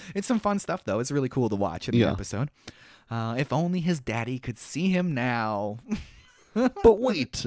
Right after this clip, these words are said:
Speaker 2: giant eagle attack.
Speaker 1: Great sequence. Surfing,
Speaker 2: <laughs>
Speaker 1: surfing through the cave, off a cliff, crashing onto the beach, almost crushing our tiger friend. Um, just a fun sequence. It reminded me a lot of his trip down the waterfall at the beginning,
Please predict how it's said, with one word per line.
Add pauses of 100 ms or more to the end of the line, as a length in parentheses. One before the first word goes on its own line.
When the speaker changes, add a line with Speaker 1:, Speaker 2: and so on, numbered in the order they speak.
Speaker 2:
giant
eagle
attack. (440)
Speaker 1:
Great
sequence.
Surfing,
Speaker 2:
<laughs>
Speaker 1:
surfing
through
the
cave, (400)
off
a
cliff,
crashing
onto
the
beach,
almost
crushing
our
tiger
friend. (440)
Um,
just
a
fun
sequence.
It
reminded
me
a
lot
of
his
trip
down
the
waterfall
at
the
beginning,